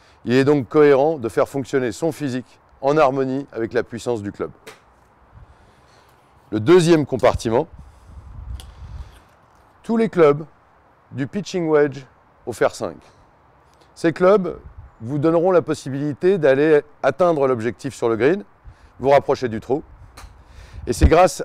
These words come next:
à un geste cent pour cent naturel, aucun effort physique, que vous allez améliorer considérablement votre jeu et la compréhension de votre swing. Le dernier point,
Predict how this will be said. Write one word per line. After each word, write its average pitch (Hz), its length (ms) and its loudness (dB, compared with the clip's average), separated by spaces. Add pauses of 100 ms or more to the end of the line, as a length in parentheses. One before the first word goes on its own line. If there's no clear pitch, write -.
à 131 100 2
un 143 240 4
geste 151 440 0
cent 190 380 2
pour 175 220 -6
cent 185 160 0
naturel, 139 500 2 (680)
aucun 165 380 2
effort 180 300 0
physique, 147 420 -6 (1120)
que 135 80 -2
vous 139 180 2
allez 156 240 6 (240)
améliorer 160 680 4 (200)
considérablement 139 840 2
votre 123 320 -2
jeu 123 260 0 (380)
et 120 80 -2
la 123 100 4
compréhension 151 680 0 (2250)
de 98 80 -6
votre 95 240 -6
swing. 80 240 -14 (1200)
Le 104 60 -6
dernier 139 380 4
point, 151 320 2